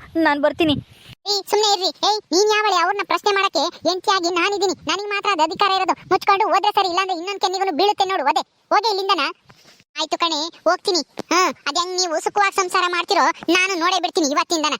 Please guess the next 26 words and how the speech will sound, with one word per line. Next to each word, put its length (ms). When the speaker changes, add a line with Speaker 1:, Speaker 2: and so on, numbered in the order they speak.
Speaker 2:
ಹಾ, 80
ಇಷ್ಟ್ 160
ದಿನ 180
ನಾ 40
ಕದ್ದು 260
ಮುಚ್ಚಿ 220
ಮಾಡ್ತಿದ್ವಿ, 320
ಇನ್ಮೇಲೆ 320
ಏನೂ 140
ಇಲ್ಲ, 100
ಎಲ್ಲ 120
ಓಪನ್. 260
ನೋಡ್ತಾ 280
ಇರು, 80
ಚಾಲೆಂಜ್ 340
ಕಣೆ, 140
ನಾನಾ 200
ನೀನಾ 220
ಅಂತಾನ. 200
ಚಾಲೆಂಜ್ 300
ಅಂತೆ, 140
ಚಾಲೆಂಜ್. 300
ನೋಡಿಯೇ, 340
ನೋಡೇ 260
ಬಿಡಣ, 180
ನಾನಾ 180